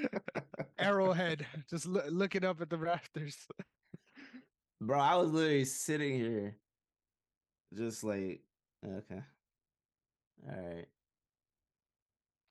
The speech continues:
Speaker 2: I feel you, bro.
Speaker 1: That mess hurt. That mess hurt.
Speaker 2: Shit is
Speaker 1: So,
Speaker 2: pain.
Speaker 1: yeah, I'm not, I'm not watching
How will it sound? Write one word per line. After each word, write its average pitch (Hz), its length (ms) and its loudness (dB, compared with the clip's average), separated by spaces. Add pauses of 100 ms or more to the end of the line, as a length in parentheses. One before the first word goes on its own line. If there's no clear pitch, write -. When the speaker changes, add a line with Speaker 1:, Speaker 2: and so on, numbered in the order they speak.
(100)
Speaker 2:
I 110 60 -20
feel 95 240 -18
you, - 140 -18
bro. - 120 -16 (760)
Speaker 1:
That 139 140 0
mess 131 180 0
hurt. 131 320 0 (560)
That 107 160 -2
mess 117 220 -2
hurt. 107 320 -4 (580)
Speaker 2:
Shit - 220 -4
is 101 80 0
Speaker 1:
So, 95 140 -4
Speaker 2:
pain. 127 120 -10
Speaker 1:
yeah, 110 140 0
I'm 110 80 0
not, 123 280 -2 (400)
I'm 123 140 -6
not 127 200 0
watching 95 840 -6